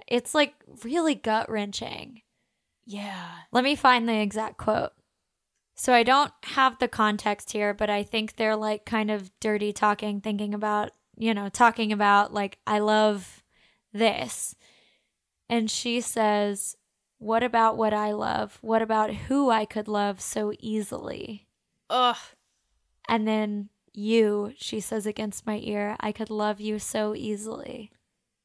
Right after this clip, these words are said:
Speaker 2: Oh.
Speaker 1: And, like, I don't love insta-love stories, but, 'cause I'm like, "Whatever, guys." But that moment is just, like, so crushing. That moment of, like,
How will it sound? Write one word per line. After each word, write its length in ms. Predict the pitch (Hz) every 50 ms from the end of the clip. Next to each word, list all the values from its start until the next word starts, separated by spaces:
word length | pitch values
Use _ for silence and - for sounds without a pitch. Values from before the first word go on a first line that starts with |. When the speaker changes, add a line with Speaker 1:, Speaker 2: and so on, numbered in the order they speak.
| _ _ _ _ _ _ _ _ _ -
Speaker 2:
Oh. 760 | 240 294 285 262 254 247 233 226 226 214 202 208 208 175 175 - - - - _ _ _
Speaker 1:
And, 200 | - 339 349 339
like, 360 | 339 349 349 339 320 - - - _ _ _ _ _ _ _ _ _ _ _ _ _ _ _ -
I 100 | 311 311
don't 460 | - - 311 320 381 440 453 440 -
love 640 | 214 208 214 214 214 214 220 220 226 220 208 226 - - _ _
insta-love 1200 | 226 214 208 208 - - - 240 220 214 208 214 208 202 208 208 214 220 220 208 202 - - - _ _ _ _ _
stories, 920 | - - - - 240 220 214 208 214 214 214 233 247 262 269 262 - - - _ _ _ _ _ _ _ _ _ _ _ _ _ _ _ _ _ _ _ _ _ _ _ _
but, 180 | - 254 254 _ _ _ _ _ _
'cause 180 | - 247 262 -
I'm 180 | 254 240 226 220
like, 260 | 214 208 202 196 -
"Whatever, 520 | 202 196 202 202 202 196 196 196 202 202
guys." 420 | - - 208 208 208 208 202 - - _ - - - - _ _ _ _ _ _ _ _ _ _ _ _ _ _ _ _ _
But 180 | 240 240 240 -
that 240 | 262 240 269 269
moment 340 | 226 226 233 233 233 233 214
is 140 | 214 208 -
just, 220 | - 220 185 -
like, 180 | - 233 220 -
so 540 | - - - - 269 240 233 226 226 226 226
crushing. 600 | - - - 240 214 214 214 - 247 196 - 220
That 220 | 233 254 262 254 -
moment 500 | 226 226 226 233 247 262 262 262 254 -
of, 220 | 233 226 208 202
like, 500 | 214 220 214 214 208 202 202 202 - -